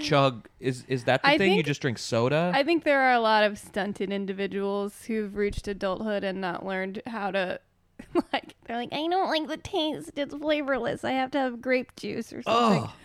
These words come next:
Speaker 2: Yeah.
Speaker 1: That's so disturbing to
Speaker 2: I
Speaker 1: me.
Speaker 2: know.
Speaker 1: <laughs> Why would you not quench your thirst?
Speaker 2: I don't know. I guess
Speaker 1: You're
Speaker 2: they
Speaker 1: like,
Speaker 2: just go with
Speaker 1: "I like it
Speaker 2: Gatorade.
Speaker 1: when it has li-, when it's, like, cherry flavor."
Speaker 2: Yeah, or, like, full of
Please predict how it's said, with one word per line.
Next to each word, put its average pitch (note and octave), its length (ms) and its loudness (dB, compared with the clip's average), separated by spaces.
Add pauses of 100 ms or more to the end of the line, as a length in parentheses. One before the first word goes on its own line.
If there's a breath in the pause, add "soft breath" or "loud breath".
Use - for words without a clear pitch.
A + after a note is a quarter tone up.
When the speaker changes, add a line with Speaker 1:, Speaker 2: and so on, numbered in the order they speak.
(400 loud breath)
Speaker 2:
Yeah. A3 320 0
Speaker 1:
That's F#3+ 220 0
so G#3+ 240 4
disturbing E3+ 680 2
to A#2 120 -2
Speaker 2:
I A#2 40 2
Speaker 1:
me. G#2+ 120 2
Speaker 2:
know. G3 300 0 (180)
Speaker 1:
<laughs> - 160 -20
Why - 320 4
would F#4+ 140 6
you F4 200 10
not G3+ 320 4
quench F3 420 2
your C#3+ 120 -2
thirst? D3 580 0
Speaker 2:
I G#3+ 160 2
don't B3+ 160 2
know. D4 120 6
I C#4 120 6
guess C4 160 2
Speaker 1:
You're B3+ 120 2
Speaker 2:
they C4 60 2
Speaker 1:
like, C4 180 2
Speaker 2:
just - 60 -8
go B3+ 140 4
with A#3 140 2 (120)
Speaker 1:
"I F3+ 140 8
like A3 240 10
it A3+ 60 4
Speaker 2:
Gatorade. D#3 200 8
Speaker 1:
when C#3+ 180 4
it C#3 120 4
has C3+ 380 4
li-, C3+ 240 2
when B2+ 180 2
it's, - 180 -6
like, F2+ 300 -4
cherry G#2 500 0
flavor." E2 500 -6
Speaker 2:
Yeah, A3+ 480 0
or, A#3 240 -2
like, G3+ 260 -2 (180)
full G#3 240 -2
of F#3+ 120 -2